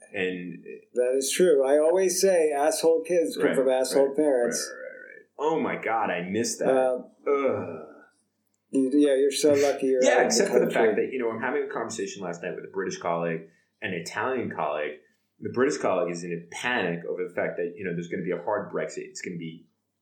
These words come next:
Speaker 1: awful. And then the Italian colleague is saying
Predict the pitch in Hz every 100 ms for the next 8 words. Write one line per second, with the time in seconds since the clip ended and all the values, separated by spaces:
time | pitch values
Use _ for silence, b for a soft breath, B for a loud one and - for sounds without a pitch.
0 | _ - 117 - 80 85 b b b _
1 | 143 151 156 147 - 156 151 - 190 233
2 | 185 117 113 127 - 151